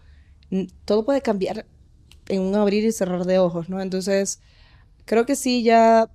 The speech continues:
por nuestras experiencias familiares, que Douglas y yo somos muy familiares, eh,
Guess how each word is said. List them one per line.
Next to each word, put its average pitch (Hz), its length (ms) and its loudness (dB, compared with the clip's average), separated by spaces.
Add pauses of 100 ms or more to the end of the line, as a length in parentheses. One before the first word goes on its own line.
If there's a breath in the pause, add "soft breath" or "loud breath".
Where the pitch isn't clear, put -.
por 202 140 -2
nuestras 208 280 0
experiencias 196 440 -4
familiares, 190 440 -2
que - 140 -14 (400)
Douglas 190 280 0
y 185 60 -2
yo 175 80 -4
somos 185 220 -6
muy 180 140 -4
familiares, 185 840 -2 (560 soft breath)
eh, 175 640 0